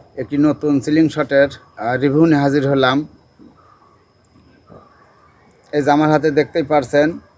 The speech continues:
নতুন সিলিং শট এবং ব্ল্যাক কালারের রাবার। এটা জিরো পয়েন্ট সেভেন্টি ফাইভ এমএম এর রাবার। আহ, রাবারটি অনেক ভাই ব্রাদার আমার কাছে চেয়েছেন, তো আমার স্টকে এখন চলে আসছে এই রাবারগুলা।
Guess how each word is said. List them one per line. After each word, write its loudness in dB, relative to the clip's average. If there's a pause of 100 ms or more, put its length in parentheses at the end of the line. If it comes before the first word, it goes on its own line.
(300)
নতুন 2
সিলিং 0
শট 0 (240)
এবং 2
ব্ল্যাক 0
কালারের 0 (580)
রাবার। 2
এটা 2
জিরো 0
পয়েন্ট 0 (360)
সেভেন্টি -2
ফাইভ -4
এমএম 2
এর 0
রাবার। 4 (500)
আহ, -2
রাবারটি 2
অনেক -2
ভাই 0
ব্রাদার 0
আমার 0
কাছে -4
চেয়েছেন, -2 (1300)
তো 0
আমার 4
স্টকে -2
এখন 0
চলে 0
আসছে 0
এই 2
রাবারগুলা। 2